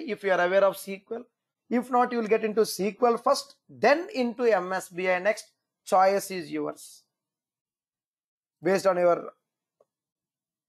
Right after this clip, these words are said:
say, comfort levels on the S Q L. So we'll be having the day-wise roster,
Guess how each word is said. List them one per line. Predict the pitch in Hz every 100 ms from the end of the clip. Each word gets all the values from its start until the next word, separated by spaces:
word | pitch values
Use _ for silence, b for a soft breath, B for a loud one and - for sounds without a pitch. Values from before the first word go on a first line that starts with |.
| _ _
say, | - 139 - - _ _ _ _ _ -
comfort | 220 240 247 240
levels | 226 175 151 139 -
on | 156 156
the |
S | 151 -
Q | 101 -
L. | - - _ _ _ _ _ _ _ _ _ _ _ _ _
So | 240
we'll | 233
be | 220
having | 233 269 277
the | 262
day-wise | 214 151 190 254 254 247 170
roster, | 165 160 151 _